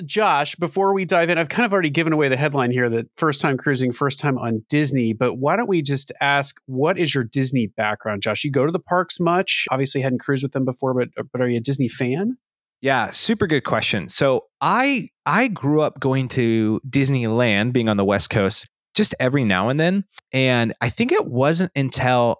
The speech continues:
Speaker 2: I proposed to my wife at Disney World. And so my family and her family did a, like, uh, dual family. We had been dating for a long time and were pretty young. And so when I proposed,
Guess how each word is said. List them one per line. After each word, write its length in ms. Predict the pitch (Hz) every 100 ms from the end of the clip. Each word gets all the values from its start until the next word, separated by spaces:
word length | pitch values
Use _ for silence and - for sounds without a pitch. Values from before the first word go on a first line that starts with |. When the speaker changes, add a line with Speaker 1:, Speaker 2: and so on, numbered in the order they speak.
| -
Speaker 2:
I 240 | 135 175
proposed 680 | - 131 - - 156 170 -
to 60 | 139
my 160 | 113
wife 360 | 107 107 107 -
at 280 | 117 117 113
Disney 320 | 117 110 95
World. 360 | 82 78 55 - _ _ _ _ -
And 160 | 110
so 460 | - 120 107 101 - 135
my 320 | 123 127 151
family 360 | - 151 143
and 80 | 117
her 140 | 107 120
family 500 | 120 113 107 104 - 127
did 300 | 117 110 104
a, 480 | - 98 95 92 92 - _
like, 280 | 78 92 90 _ -
uh, 260 | 95 85 110
dual 240 | 127 131 123
family. 380 | - 120 117 120
We 220 | 135 120 -
had 240 | 123 110
been 180 | 113 107
dating 320 | 104 107 107
for 140 | 101 110
a 20 |
long 220 | 101 101
time 260 | 104 104 104
and 100 | 98
were 120 | 92
pretty 220 | - 107
young. 340 | 95 92 98 - _ _ _ -
And 140 | 127
so 180 | 147 131
when 180 | 123 147
I 120 | 220
proposed, 880 | - 151 135 165 135 104 104 117